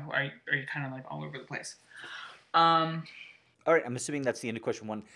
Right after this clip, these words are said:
Speaker 2: So, um, for the podcast pieces, you know, there's a one-week timeline, right? So you, and it's not like I have the idea on Friday,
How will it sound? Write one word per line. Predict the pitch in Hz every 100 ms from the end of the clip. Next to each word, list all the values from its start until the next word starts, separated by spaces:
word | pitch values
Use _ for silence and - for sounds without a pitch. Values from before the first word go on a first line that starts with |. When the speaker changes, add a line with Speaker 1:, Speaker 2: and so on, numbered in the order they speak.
| - -
Speaker 2:
So, | - - 139 120 107 - _ _ _ _ _ -
um, | 135 131 123 120 113 - _ _ _ _ _ _
for | - 151
the | 135
podcast | 185 202 - 139 -
pieces, | - 92 - 85 85 - - _ _
you | 107
know, | 95
there's | 85 98
a | 95
one-week | 98 95 87 -
timeline, | 123 110 60 - - _ _ _ _ _ _ _ _
right? | 87 104 98
So | - - 92 85 76 _ _ _ _ -
you, | 90 95 85 - - 78 _ _ _ _ -
and | 113
it's | 104
not | 139 131
like | 110
I | 107
have | 104 113 95
the | 95
idea | 90 92 90
on | - 87 92
Friday, | 123 113 92 78